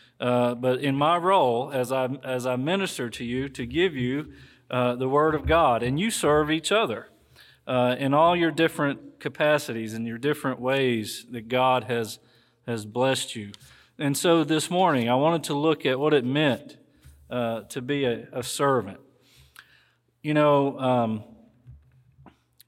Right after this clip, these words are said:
we, when we read the Scriptures, and I'm, I'm right now personally reading this book,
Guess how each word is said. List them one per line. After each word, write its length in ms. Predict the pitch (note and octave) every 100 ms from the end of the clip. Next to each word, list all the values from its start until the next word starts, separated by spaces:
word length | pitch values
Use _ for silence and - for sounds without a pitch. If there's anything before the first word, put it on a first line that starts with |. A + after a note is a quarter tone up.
| _ _ _ - -
we, 580 | C3+ F#3 G#3 G3+ F#3 - - - _
when 240 | C#3 D3
we 140 | F3+ F#3+
read 320 | F3 F3+ D#3+
the 80 | C#3+
Scriptures, 920 | - D3+ D3 D3 A2+ G2 F#2+ - - _ _ _ _ C3 - -
and 180 | B2 C#3
I'm, 280 | D3 C#3 C3+
I'm 220 | C3+ C#3
right 220 | D3+ C3
now 300 | C#3 D3 B2
personally 520 | - D#3 D#3+ - A#2
reading 360 | A#2 C#3+ C#3+ B2+
this 180 | B2+ B2+
book, 540 | B2+ C#3 A#2+ -